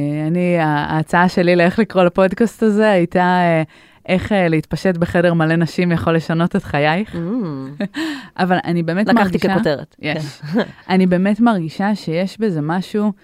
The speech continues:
Speaker 1: groundbreaking, משהו שממש יכול להזיז מבפנים. קודם כל, להיות במרחבים שיש בהם עירום,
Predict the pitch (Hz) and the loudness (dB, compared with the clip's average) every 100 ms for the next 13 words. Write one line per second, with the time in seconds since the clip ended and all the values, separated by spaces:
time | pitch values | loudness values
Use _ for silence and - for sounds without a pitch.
0 | _ _ _ _ - 165 165 170 196 196 | _ _ _ _ -10 -4 0 0 0 2
1 | 214 214 - 226 226 - 185 190 226 - | 2 0 0 0 0 -2 -2 0 -2 -2
2 | 160 156 190 226 226 - 165 - 208 220 | -2 0 0 2 0 -2 -6 -2 -2 -2
3 | - 160 143 156 160 202 202 214 143 - | -4 -6 -6 -6 -6 -6 -2 -2 -4 -12
4 | - 175 196 247 294 _ _ _ _ _ | -8 -4 0 0 -2 _ _ _ _ _
5 | - 233 233 233 190 196 220 175 - 175 | -4 -2 2 2 2 2 2 0 0 -2
6 | 196 160 156 151 156 160 - 185 175 185 | -2 -2 -6 -4 -2 -4 -4 0 2 2
7 | 185 175 196 240 | -2 0 2 2